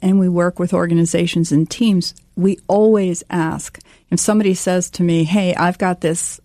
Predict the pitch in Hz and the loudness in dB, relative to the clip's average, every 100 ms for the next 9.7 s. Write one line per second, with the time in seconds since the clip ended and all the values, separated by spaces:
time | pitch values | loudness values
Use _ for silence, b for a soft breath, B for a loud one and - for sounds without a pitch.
0 | _ 202 208 190 190 185 - 185 180 180 | _ 0 2 2 -4 -4 0 2 2 2
1 | 175 170 - 180 170 165 160 - 254 240 | 0 0 0 2 2 2 0 0 -2 0
2 | 185 180 190 175 175 175 - B B _ | -2 -2 0 2 2 0 -2 B B _
3 | 185 180 175 - 185 180 180 170 170 - | -2 0 0 -2 -4 -4 -6 -4 -4 -4
4 | 339 277 220 - B B B - 202 190 | -2 0 0 -4 B B B -4 0 0
5 | - 208 202 196 185 180 190 175 - 285 | 2 2 2 0 -2 -2 -2 -2 0 2
6 | 269 - - 180 165 160 - 175 - - | 2 -2 -4 0 2 0 -2 -4 -2 0
7 | 254 220 - 175 170 160 151 147 147 - | 0 -2 -4 -4 -4 -2 0 0 -2 -6
8 | - - _ - 214 202 185 175 165 156 | -14 -16 _ -2 0 2 0 -2 -2 -2
9 | 156 151 143 160 - 151 | -2 -2 -2 -4 -8 -8